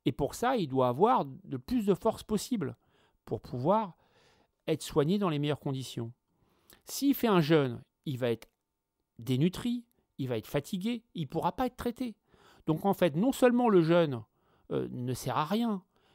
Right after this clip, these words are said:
et le fantasme de dire, euh, « Le patient mange plus, donc ça affame,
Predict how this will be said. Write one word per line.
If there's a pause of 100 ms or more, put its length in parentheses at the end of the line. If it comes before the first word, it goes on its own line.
et
le
fantasme
de
dire, (500)
euh, «
Le
patient
mange
plus,
donc
ça
affame,